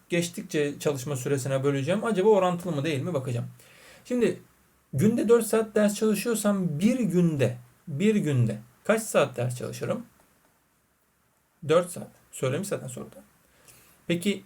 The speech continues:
iki günde kaç saat ders çalışalım? Birinci gün dört saat çalıştın. İkinci günde dört saat çalıştın.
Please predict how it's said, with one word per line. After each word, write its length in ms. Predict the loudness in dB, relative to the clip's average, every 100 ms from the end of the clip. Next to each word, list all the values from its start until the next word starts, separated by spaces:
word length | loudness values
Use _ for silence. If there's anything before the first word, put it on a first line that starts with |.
| _
iki 220 | -8 -4 -2
günde 300 | 0 0 0
kaç 160 | -2
saat 300 | 0 -2 0
ders 200 | -2 -2
çalışalım? 480 | -4 -6 -4 -4 -4 -12 _ _ _ _ _ _ _ _ _ _ _ _ -20 -20 -20 _
Birinci 320 | -2 0 0 -2
gün 180 | 0
dört 160 | 0 0
saat 220 | 0 0
çalıştın. 300 | -2 -6 -8
İkinci 300 | -10 -6 -4
günde 240 | -2 -2 -2
dört 160 | -2
saat 240 | -2 -6 -4
çalıştın. 460 | -8 -6 -6 -8